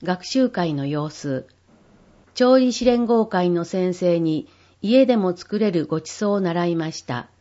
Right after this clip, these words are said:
写真終わり。北栄町内で特別天然記念物、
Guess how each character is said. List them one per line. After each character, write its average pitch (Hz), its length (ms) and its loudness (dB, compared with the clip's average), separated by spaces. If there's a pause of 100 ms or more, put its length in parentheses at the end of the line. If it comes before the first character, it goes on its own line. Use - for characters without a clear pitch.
(360)
写 180 200 -6
真 202 320 -4 (140)
終 165 100 -4
わ 156 160 -4
り。 131 220 -6 (2750)
北 220 340 0
栄 269 140 6
町 247 240 2
内 180 260 0
で 151 320 -6 (260)
特 202 280 -4
別 254 240 4
天 240 240 0
然 240 200 0
記 226 140 -4
念 220 240 0
物、 147 460 -6